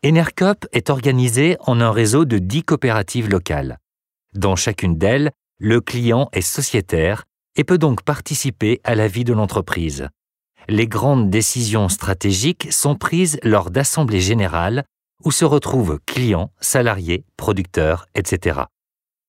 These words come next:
Chaque personne représente une seule voix.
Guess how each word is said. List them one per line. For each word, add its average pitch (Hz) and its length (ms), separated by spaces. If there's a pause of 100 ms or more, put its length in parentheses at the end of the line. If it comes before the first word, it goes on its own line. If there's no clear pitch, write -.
(300)
Chaque - 300
personne 123 560 (260)
représente 127 720 (120)
une 139 160
seule 104 240
voix. 80 320